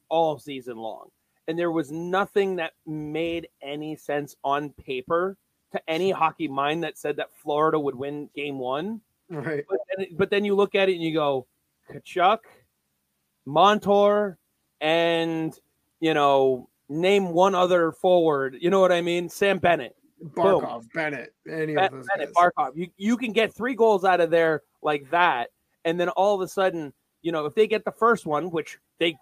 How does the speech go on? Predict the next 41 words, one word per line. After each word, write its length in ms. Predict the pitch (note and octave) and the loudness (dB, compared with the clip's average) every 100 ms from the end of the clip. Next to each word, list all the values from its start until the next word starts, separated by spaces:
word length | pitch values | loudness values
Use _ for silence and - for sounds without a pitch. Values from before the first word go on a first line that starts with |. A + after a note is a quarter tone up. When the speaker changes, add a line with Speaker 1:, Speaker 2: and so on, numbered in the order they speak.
| C3+ | 0
Speaker 1:
very 260 | D3+ E3+ | 2 2
easily 340 | D3+ C#3 C3 C3+ | 0 -6 -8 -6
could 160 | - C3+ | -4 -4
have 100 | A#2+ | -4
done, 400 | B2+ C#3+ G#3 G#3 _ _ _ _ | -4 -2 -4 -8 _ _ _ _
you 160 | D#3+ | -4
know, 420 | D3+ C#3 C3+ C3 - _ _ _ | -2 0 0 0 -6 _ _ _
Bobrovsky, 560 | G3 D#3 G#3 B3 - A3 | -2 2 2 2 -2 -4
Adin 320 | F#3+ G3+ F3+ | 0 2 0
Hill. 300 | D#3+ D#3+ G2 _ _ _ _ _ _ _ _ | -2 -4 -6 _ _ _ _ _ _ _ _
If 140 | F3+ E3+ | -6 -2
you 140 | A#3+ | 0
were 80 | B3+ | 4
to 80 | A3 | 4
tell 180 | A#3 A3 | 6 4
me 100 | G3 | 4
one 160 | G3+ | 2
of 60 | G3 | 0
them 100 | F#3+ | -2
was 100 | F3 | -4
gonna 160 | F#3+ F3 | -2 0
give 160 | F#3 | 2
up 200 | F3+ E3+ | 2 0
five 380 | - F3 F3+ D#3+ | 0 2 4 2
goals, 540 | E3+ F3+ D3+ B2+ - _ _ _ _ _ _ _ | 2 2 2 -2 -8 _ _ _ _ _ _ _
I'm 220 | - G#3+ | -8 -4
not 200 | A#3+ C#4 - | 0 0 0
putting 200 | D4 D4+ | -2 0
my 100 | A3 | 0
money 280 | F#3+ D#3 D3+ | 0 -2 -4
on 180 | C#3 C3+ | -6 -6
Bob. 340 | C3+ A2+ B1+ - _ _ _ | -6 -6 -8 -16 _ _ _
Speaker 2:
Right. 340 | F3 G3 F#3+ D3 - _ _ _ _ | -2 0 -2 -6 -16 _ _ _ _
Speaker 1:
Not 240 | - A3+ D4+ | 0 2 2
with 120 | D4 | 0
the 80 | D#4 | 0
way 220 | C#4+ C4 | 0 0
he's 220 | A#3+ B3 | -2 -4
playing 440 | - B3 D4 C#4 G3 | -6 -4 -4 -4 -4
right 240 | C#3+ B2+ | -6 -8
now. 400 | B2+ A#2+ G2 - | -10 -10 -14 -20